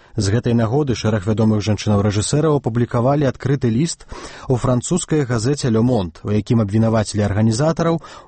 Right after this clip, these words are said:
у гендернай перадузятасці. Журы ў гэтым годзе ўзначальвае італьянскі рэжысэр і лаўрэат «Пальмавай галінкі» Нані Марэці. Беларусь фільм збіраецца прадставіць уласны павільён, а ў межах фестывалю будуць паказаныя ажно дзве стужкі, звязаныя з нашай краінай.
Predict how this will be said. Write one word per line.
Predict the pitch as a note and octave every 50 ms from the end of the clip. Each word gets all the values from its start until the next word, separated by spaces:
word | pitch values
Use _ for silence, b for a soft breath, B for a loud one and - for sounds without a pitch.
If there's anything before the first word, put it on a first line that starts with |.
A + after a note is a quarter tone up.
| B B
у | A#2+ B2 C#3 D3+ D3+ C#3+ b b
гендернай | b A#2+ A2+ B2 A#2+ A#2 A2+ A#2+ B2 B2 B2 B2 G#2+
перадузятасці. | B2+ A#2 A#2 G#2+ A#2 B2 C3+ D3+ B2 G2+ - E2+ - - - - E2 E2 - B B B B B B B B
Журы | B G#2 A#2+ C#3 F3 G3+
ў | F#3 F3+
гэтым | F3+ F3+ F3
годзе | D3+ C#3 D#3 D#3 D3+ D#3 C#3+
ўзначальвае | A2+ A#2+ A2 - B2+ A2 A2 G#2 G#2
італьянскі | G2+ - G#2 G#2 G#2+ G#2+ G2+ - - A2
рэжысэр | G2+ G2 F#2 G2+ F#2 - - C3 C#3 D3 C#3+
і | A#2+ G#2+
лаўрэат | G#2 G2+ G#2+ G#2+ G#2+ G#2+ G2+ - -
«Пальмавай | - A#2 A2 G#2+ G#2 G#2+ G2+ G2+ G2 F#2
галінкі» | G2+ G2 G#2 B2 D#3 D3 - - D3
Нані | C#3 A#2 G#2 G#2 G#2 G#2 G#2 G#2
Марэці. | G#2 G#2 G#2+ A2+ A2 G2 F2+ - - G2 F2+ F2 - - B B B B B B B B B
Беларусь | B A2+ B2+ B2+ B2+ C3 F3 G#3+ - -
фільм | F#3 F3+ G3+
збіраецца | F#3 E3+ D#3+ D#3 D3 D#3 E3+ - F3 D3+
прадставіць | - D3+ C#3+ - - D#3 D#3 D#3+ D3+ - E3+
уласны | C#3+ A#2+ A2 G2+ - G#2+
павільён, | - G2+ F#2+ F#2+ F#2+ F#2+ F#2 F#2 F2+ F2+ F2 - B B B B B B B
а | C3 C3+
ў | D#3 F3+
межах | F3 D#3 E3 -
фестывалю | - D#3 C#3 - C#3+ B2+ C#3 D#3 F#3 G3 E3+ B2+
будуць | B2+ B2+ C3 -
паказаныя | - - A#2+ - - B2 A2 B2 C#3+ D3+ D#3 D3+ C#3+ C3 B2
ажно | A2 G2+ G#2+ A2+ A2+
дзве | G#2 F#2 G#2 A2 C3+ D#3 F3+ E3+
стужкі, | - - - B2 B2+ A#2+ - - A#2+
звязаныя | A2 G2+ G#2+ G#2 F#2+ G2+ G#2+ G#2+ A2 G#2+ G#2+
з | F#2+ F#2
нашай | G2+ G2+ - - G#2+ F#2
краінай. | - - A#2+ A#2 A2 G2+ F#2 F2 E2+ F2 -